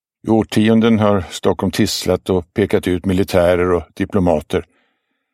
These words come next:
Vad är sant och vad är falskt? Riktigt klar blir nog inte sikten när det gäller spioner. Men nu har det gått drygt sextio år sedan andra världskriget slutade.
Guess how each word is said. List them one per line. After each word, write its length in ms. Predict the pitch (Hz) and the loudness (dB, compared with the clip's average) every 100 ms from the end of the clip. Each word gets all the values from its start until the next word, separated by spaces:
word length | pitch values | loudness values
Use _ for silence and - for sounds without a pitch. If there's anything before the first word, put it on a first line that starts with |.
| _ _ _ _ - | _ _ _ _ 0
Vad 100 | 113 | 0
är 40 | |
sant 600 | 110 123 147 82 _ - | 2 0 0 -2 _ -18
och 80 | - | -6
vad 120 | 87 | -2
är 40 | 80 | -2
falskt? 600 | - 110 - - - - _ _ _ _ _ _ _ _ _ _ - | 0 0 0 -6 -14 -20 _ _ _ _ _ _ _ _ _ _ -6
Riktigt 440 | 98 - 120 127 | -4 -2 -4 -4
klar 380 | - 117 123 90 _ _ _ _ _ - | 0 2 2 0 _ _ _ _ _ -2
blir 160 | 107 143 | 0 4
nog 120 | 123 | 2
inte 160 | 113 | 2
sikten 560 | 107 98 - - 87 87 | 0 0 -2 -4 -2 0
när 120 | 95 | 0
det 60 | 95 | 2
gäller 180 | 90 87 | 0 -2
spioner. 560 | - 101 82 80 76 _ _ _ _ _ _ _ _ - | 0 0 0 -2 -6 _ _ _ _ _ _ _ _ -2
Men 320 | 101 113 113 | 2 4 4
nu 60 | 120 | 2
har 80 | 127 | 2
det 80 | |
gått 260 | 117 110 - | 2 0 -2
drygt 280 | 101 101 - | -2 -2 -2
sextio 420 | - 101 - 117 | -4 -2 -2 0
år 220 | 98 110 | 0 0
sedan 320 | 98 104 101 | -2 0 2
andra 220 | 107 101 101 | 2 2 4
världskriget 560 | 107 78 - 85 95 | 2 0 -4 -6 -4
slutade. 540 | - 104 87 - 98 | -4 -4 -2 -2 -4